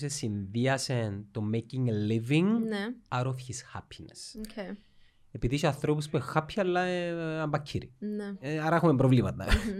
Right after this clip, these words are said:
Speaker 1: <laughs> Καταλάβες;
Speaker 2: Μμμ.
Speaker 1: Ε, αν είμαι καλός ζωγράφος και είμαι happy που ζωγραφίζω, αλλά δεν μπορώ να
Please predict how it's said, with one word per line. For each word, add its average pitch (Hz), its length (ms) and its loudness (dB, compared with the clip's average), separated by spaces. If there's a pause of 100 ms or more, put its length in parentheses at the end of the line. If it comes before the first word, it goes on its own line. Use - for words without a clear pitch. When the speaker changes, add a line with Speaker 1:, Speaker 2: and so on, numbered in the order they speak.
Speaker 1:
<laughs> - 80 -20
Καταλάβες; 127 680 6
Speaker 2:
Μμμ. 196 100 -6 (680)
Speaker 1:
Ε, 127 340 -2 (540)
αν 127 180 2
είμαι 160 460 6
καλός 131 480 2
ζωγράφος 135 600 4
και 151 120 -4
είμαι 139 160 4
happy 147 320 2
που 147 60 0
ζωγραφίζω, 135 600 2
αλλά 131 200 4
δεν 143 120 4
μπορώ 156 140 4
να - 60 -2